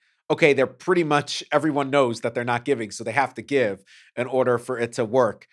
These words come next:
It's sort of like, the, "I'm having issues in my relationship, so I'm gonna try to fix it by buying stuff for the other person."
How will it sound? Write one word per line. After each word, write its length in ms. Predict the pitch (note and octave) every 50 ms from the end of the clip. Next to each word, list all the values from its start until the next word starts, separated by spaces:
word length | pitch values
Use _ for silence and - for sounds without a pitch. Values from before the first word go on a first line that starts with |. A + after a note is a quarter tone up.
| _ _ _ -
It's 120 | - - -
sort 160 | D#3 D3 C#3
of 80 | B2
like, 200 | C#3+ C#3 C3+ C3+ - - _ -
the, 120 | D#3 C#3+
"I'm 120 | C#3 C#3+ C3+
having 320 | C3+ E3 E3 D3 D#3+ D3+
issues 320 | D3+ F#3 F3 F3+ F3 D3+ D#3
in 60 | D3+
my 100 | D3+ D3+
relationship, 720 | D3+ D#3 E3 F#3+ F#3+ G3 D#3+ D3 - - D3+ C3+ C3 -
so 260 | - D3+ C3+ B2+ B2+ - - - -
I'm 120 | D3+ C#3+
gonna 400 | C3+ D#3+ D#3 D3+ C#3 C3 C3 - _ _ _ _ -
try 340 | - - F3 D#3+ D#3 D3+ D3+
to 300 | D3+ C#3+ C3 B2+ A#2+ B2 _ _
fix 380 | - - - A3+ A3 - - D#3+
it 220 | C3+ B2+ B2+ -
by 240 | C3+ B2+ B2 B2 A#2+
buying 440 | - - C3+ C#3 C#3 C#3 C3 A#2 G#2+
stuff 380 | - - - A#2+ A2 - -
for 100 | - A2+
the 140 | G2+ A2+ A2+
other 140 | A2 A2 G#2
person." 520 | - - B2+ B2 B2 - - E2+ E2+ E2+